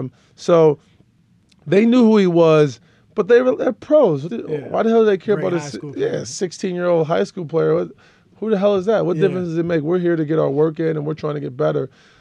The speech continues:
Speaker 1: But then Tim would let him in at the end of the run. And so when he was sixteen, he played a couple pickup games against, like, Paul and Jerry and Twan. And Twan was fantastic. Talk a lot of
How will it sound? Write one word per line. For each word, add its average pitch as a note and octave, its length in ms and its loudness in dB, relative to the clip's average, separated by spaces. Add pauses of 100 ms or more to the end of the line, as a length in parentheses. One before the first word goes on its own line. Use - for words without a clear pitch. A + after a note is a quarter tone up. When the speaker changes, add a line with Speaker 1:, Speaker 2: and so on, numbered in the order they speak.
(360)
Speaker 1:
But D3+ 200 -2
then F3+ 240 2
Tim F#3+ 340 0
would F3 120 -2
let D#3 220 2
him E3 160 -2
in G3 220 -2
at C3 140 -2
the D#3 120 -8 (120)
end F3 260 -2
of C#3+ 140 -4
the D3 80 -2
run. E3+ 400 -4 (960)
And E3 240 0
so F3 120 0
when D#3+ 140 0
he F3+ 140 -2
was F3+ 160 -4
sixteen, G#3 480 -6
he E3 140 -4
played F#3+ 320 0
a D#3+ 60 -2
couple D#3+ 360 -4 (100)
pickup G3 320 -4
games D3 380 -6 (400)
against, D#3 320 -6
like, D3 180 -8
Paul C#3+ 560 -2
and B2 160 -18
Jerry D3 720 -2 (380)
and C3 180 -14
Twan. D#3 600 0
And C3 120 -10
Twan D3+ 320 -2
was C#3+ 140 -8
fantastic. C3+ 680 -6
Talk C#3+ 260 -6
a D3 40 -8
lot C#3+ 180 -4
of - 40 -4